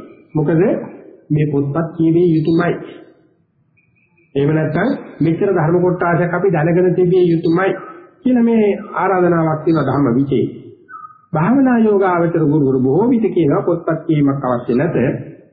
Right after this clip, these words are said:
මේ භාවනා කරන කාලය තුල ඒකාන්තයෙන්ම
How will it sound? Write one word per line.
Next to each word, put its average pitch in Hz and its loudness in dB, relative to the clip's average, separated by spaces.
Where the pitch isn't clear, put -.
මේ 160 2
භාවනා 190 0
කරන 175 0
කාලය 147 0
තුල 156 0
ඒකාන්තයෙන්ම 165 0